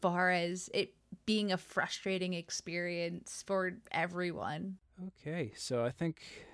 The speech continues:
Speaker 2: I think we've, uh, done enough therapy on Windows <laughs> updates for,
Speaker 1: Yeah,
Speaker 2: for one
Speaker 1: I,
Speaker 2: night.
Speaker 1: it's a long topic. It's a long, long topic. We could go on for decades
Speaker 2: Oh, yeah.
Speaker 1: about Windows Update.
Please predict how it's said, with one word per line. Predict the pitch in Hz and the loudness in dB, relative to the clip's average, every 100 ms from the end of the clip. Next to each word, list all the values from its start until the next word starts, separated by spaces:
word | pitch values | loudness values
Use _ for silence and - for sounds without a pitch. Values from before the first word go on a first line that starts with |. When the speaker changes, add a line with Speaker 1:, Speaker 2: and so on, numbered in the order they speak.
| - - - - _ _ - | -20 -20 -20 -20 _ _ -12
Speaker 2:
I | |
think | 131 135 - | -10 -10 -8
we've, | 110 107 | -8 -6
uh, | 104 95 101 - - _ _ - | -6 -6 -8 -12 -20 _ _ -6
done | 113 104 | -2 -2
enough | 104 104 - - - | -2 -4 -8 -12 -6
therapy | 104 104 - 107 | -4 -4 -6 -6
on | 95 98 | -6 -6
Windows | 98 98 98 98 | -6 -6 -8 -6
<laughs> | |
updates | 127 117 131 - | -2 2 2 -2
for, | - 107 104 - _ _ - | -4 -6 -6 -8 _ _ 2
Speaker 1:
Yeah, | 233 254 226 226 214 196 190 | 8 12 12 12 12 12 10
Speaker 2:
for | |
one | 220 | 10
Speaker 1:
I, | 214 | 8
Speaker 2:
night. | 220 240 | 10 8
Speaker 1:
it's | 277 | 10
a | 359 | 10
long | 208 208 226 226 | 12 12 12 12
topic. | - 196 208 185 175 185 - | 10 10 10 8 8 2 0
It's | 240 320 | 4 6
a | 339 | 8
long, | 208 202 214 190 | 12 12 12 10
long | 175 180 | 6 6
topic. | 180 156 151 165 185 | 4 2 4 0 0
We | 208 | 2
could | 226 196 | 2 4
go | 196 | 6
on | 190 170 170 180 | 6 4 2 0
for | 196 170 175 | -2 -2 -2
decades | 175 165 - 113 104 - - - _ - - | 0 0 0 -4 -6 -8 -14 -18 _ -18 -4
Speaker 2:
Oh, | 120 | -2
yeah. | 92 90 85 - | 0 -2 -2 0
Speaker 1:
about | 185 175 | 2 2
Windows | 185 170 | 2 -2
Update. | - - 104 | -4 -4 -6